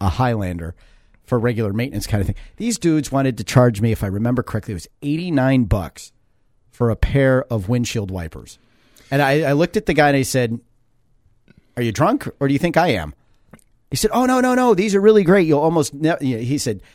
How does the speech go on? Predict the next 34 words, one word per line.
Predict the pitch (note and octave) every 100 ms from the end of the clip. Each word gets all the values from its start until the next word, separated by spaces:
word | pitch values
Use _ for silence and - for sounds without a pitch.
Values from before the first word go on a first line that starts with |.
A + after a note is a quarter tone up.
| _
"They, | - C#3+
they | C3+ C#3+
will | C#3 B2+
last | C#3+ C#3 C3 -
so | - G#3
much | G#3 -
longer | E3+ E3+ D3
that | C3+
you | D3+ C#3
will | F3 B2+
make | B2 C#3 F3 E3+
it | C#3
back | C3+ A#2 F#2+ - -
in, | A#2+ A#2 A#2 -
in | A#2+ A#2 A#2
longevity, | A2+ B2 A#2 G2+ C3+ A#2 E2+ E2 - _ _ _ _
um, | A2 A2+ G#2+ G#2 G#2 G2+ _ _
rather | B2+ C3 B2
than | A#2+
paying, | A2 C3 B2 A2+ -
I | A#2
don't | F#2
know, | E2
what, | F2+
thirty, | - - A#2 A2+ G#2+
forty | - B2 A#2
dollars | A2 A2+ A2 G#2+ F#2+ -
for | - A2+
a | G#2
pair | _ - B2
of | A2+
windshield | A2+ B2 G#2+
wipers | A2 A2 G2
every, | A2 G#2 G#2